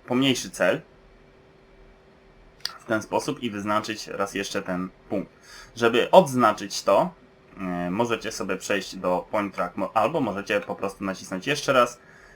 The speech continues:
em, sensor control switch odpowiedni i przejdziecie sobie z powrotem do, e, przesuwania, tak? Tutaj nam się trochę chyba zacięło.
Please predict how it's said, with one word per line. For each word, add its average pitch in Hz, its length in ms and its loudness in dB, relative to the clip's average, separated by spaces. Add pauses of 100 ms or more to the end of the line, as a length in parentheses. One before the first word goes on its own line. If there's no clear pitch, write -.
(200)
em, 101 840 2 (480)
sensor 120 360 -2
control 110 260 0
switch 160 280 -4 (180)
odpowiedni 139 640 -2 (260)
i 202 200 -6
przejdziecie 107 460 -4
sobie 95 340 -2
z - 60 -16
powrotem 101 500 -2
do, 90 240 0 (760)
e, 87 600 -6
przesuwania, 90 680 -6
tak? - 300 -2 (1040)
Tutaj - 180 -10
nam 85 140 -8
się 92 120 -12
trochę 92 260 -8
chyba 90 260 -4
zacięło. 104 600 2